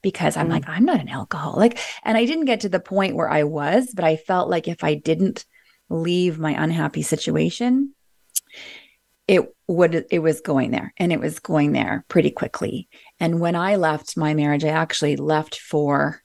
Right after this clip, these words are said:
Speaker 1: someone else. Not the best way to leave a marriage, I know. Um, and he was sober. So he, meeting him almost brought this sort of realization out in me of the things that I needed to change about myself.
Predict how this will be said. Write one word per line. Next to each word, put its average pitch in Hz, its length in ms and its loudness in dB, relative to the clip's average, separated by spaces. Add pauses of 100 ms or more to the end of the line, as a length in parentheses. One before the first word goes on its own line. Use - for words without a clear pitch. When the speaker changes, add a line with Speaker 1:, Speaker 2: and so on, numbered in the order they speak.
(120)
Speaker 1:
someone 131 400 0
else. - 360 0
Not 160 200 -2
the 160 80 -2
best 165 260 0
way 190 140 2
to 175 80 0
leave 185 160 0
a 175 60 -2
marriage, 196 440 0
I 165 80 -4
know. 202 380 0 (480)
Um, 180 420 2
and 180 220 2
he 202 240 2
was 165 180 0
sober. 165 400 -2 (600)
So 175 300 2
he, - 640 -4
meeting 226 380 2
him 214 480 0
almost 175 640 0
brought 170 480 0
this 156 260 0
sort 170 240 0
of 147 120 -4
realization 160 920 0
out 151 220 2
in 156 180 0
me 165 400 2
of 165 300 -2
the 165 100 0
things 165 320 0
that 160 100 0
I 175 120 0
needed 160 260 0
to 165 80 -4
change 165 320 0
about 170 180 0
myself. - 680 -2